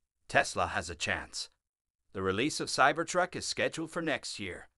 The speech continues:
That might be nothing at all. Possibly a grand slam.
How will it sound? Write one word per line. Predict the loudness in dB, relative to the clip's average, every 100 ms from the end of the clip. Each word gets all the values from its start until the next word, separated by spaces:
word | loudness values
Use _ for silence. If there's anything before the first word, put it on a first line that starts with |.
| _ _ _ -2
That | -2 2
might | 2 2
be | 0
nothing | 0 0 -2
at | 2
all. | 4 4 0 -10 _ _ _ _
Possibly | 4 6 4 -4 -2
a | -2
grand | 2 2 2
slam. | -2 2 2 2 -2